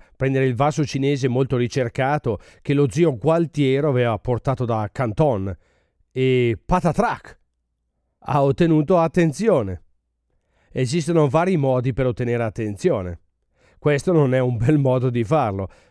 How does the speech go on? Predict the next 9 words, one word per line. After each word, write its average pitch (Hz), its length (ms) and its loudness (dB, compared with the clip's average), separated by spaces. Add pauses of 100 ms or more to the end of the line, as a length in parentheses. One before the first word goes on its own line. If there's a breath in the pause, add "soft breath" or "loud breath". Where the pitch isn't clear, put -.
perché 127 600 0
vi 113 160 -2
dicono 151 300 0
immediatamente 139 720 0
che 131 120 -2
non 120 140 0
va 110 120 -2
bene, 107 320 -2
capite? 151 540 -4